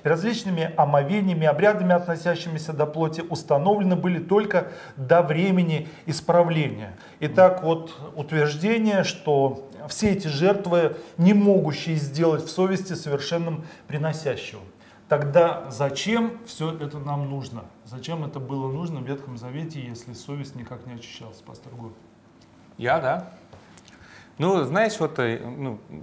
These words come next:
Speaker 2: э, во-первых, э, можно прочитать еще чуть-чуть. Я вот себе, для себя вот тринадцатый стих, он уже многое говорит об этом, тринадцать
Speaker 1: Мгм.
Speaker 2: четырнадцать, да, говорит: «Ибо если кровь тельцов и козлов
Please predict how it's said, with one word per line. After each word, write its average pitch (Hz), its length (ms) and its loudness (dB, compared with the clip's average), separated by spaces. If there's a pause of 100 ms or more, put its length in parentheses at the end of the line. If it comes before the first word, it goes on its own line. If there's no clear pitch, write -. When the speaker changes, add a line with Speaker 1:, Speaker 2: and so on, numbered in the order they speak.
(300)
Speaker 2:
э, 101 340 -6
во-первых, 175 720 0
э, 110 240 -8 (320)
можно 135 320 -2
прочитать 135 640 -2
еще 117 220 -4
чуть-чуть. 214 520 -8
Я 113 120 0
вот 104 240 -6 (680)
себе, 113 300 -18
для 104 220 -4
себя 104 300 -2
вот 95 300 -6 (680)
тринадцатый 139 440 -2
стих, - 360 -6
он 139 220 -2
уже 135 200 0
многое 143 500 2
говорит 98 440 -4
об 101 100 -4
этом, 98 240 -8
тринадцать 117 280 -4
Speaker 1:
Мгм. 185 100 -2
Speaker 2:
четырнадцать, 101 480 -4
да, 127 100 0
говорит: 117 300 0
«Ибо 143 180 0
если 202 300 0
кровь 185 320 -2
тельцов 151 320 -2
и 139 60 -2
козлов 135 640 0